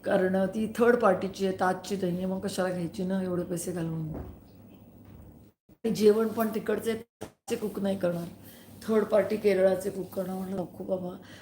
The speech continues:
त्यापेक्षा आहे ते एन्जॉय करणं is important. तो यांचा स्विमिंग पूल मस्त आहे, तो एन्जॉय केला पाहिजे.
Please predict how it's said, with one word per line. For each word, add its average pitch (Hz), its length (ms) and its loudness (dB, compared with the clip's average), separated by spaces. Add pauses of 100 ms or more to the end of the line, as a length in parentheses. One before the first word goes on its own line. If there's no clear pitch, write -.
(140)
त्यापेक्षा 185 340 -2 (120)
आहे 190 400 10
ते 277 60 6
एन्जॉय 196 340 8
करणं 196 260 0
is 185 80 -2
important. 175 580 -2
तो 202 40 -2
यांचा 190 260 0
स्विमिंग 196 480 -2
पूल 208 100 0
मस्त 190 360 -2
आहे, 180 120 -2
तो 196 80 2
एन्जॉय 175 240 0
केला 175 200 -2
पाहिजे. 170 380 -4